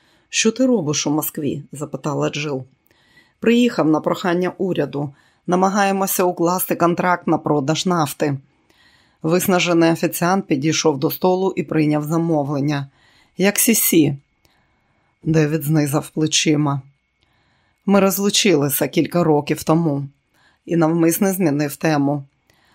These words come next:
«Я стежу за всім, що з тобою відбувається. З дитинства був шанувальником Тобі Темпла». «Чому з Тобі?»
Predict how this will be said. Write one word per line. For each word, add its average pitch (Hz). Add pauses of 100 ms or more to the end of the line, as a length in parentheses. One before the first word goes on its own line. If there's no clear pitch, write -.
(160)
«Я 185
стежу 202
за 190
всім, 214
що 156
з -
тобою 143
відбувається. 147 (400)
З 160
дитинства 196
був 139
шанувальником 151
Тобі 143
Темпла». 143 (1040)
«Чому 196
з -
Тобі?» 196